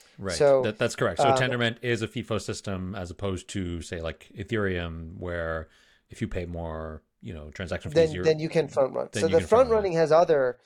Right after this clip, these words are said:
Speaker 2: you know, uh, methods, but, um, but, you know, and, and,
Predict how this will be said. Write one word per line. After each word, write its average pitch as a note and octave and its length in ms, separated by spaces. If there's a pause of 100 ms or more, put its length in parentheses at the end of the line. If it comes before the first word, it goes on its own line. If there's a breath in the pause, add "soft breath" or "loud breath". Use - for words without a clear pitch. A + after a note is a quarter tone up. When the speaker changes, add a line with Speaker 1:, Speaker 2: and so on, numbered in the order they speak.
(260 soft breath)
Speaker 2:
you D3 80
know, B2+ 340
uh, B2+ 340 (100)
methods, C#3 580
but, - 340
um, C3 320 (480 soft breath)
but, D3+ 320 (140)
you D#3+ 120
know, C#3 120
and, C#3 120
and, D3+ 360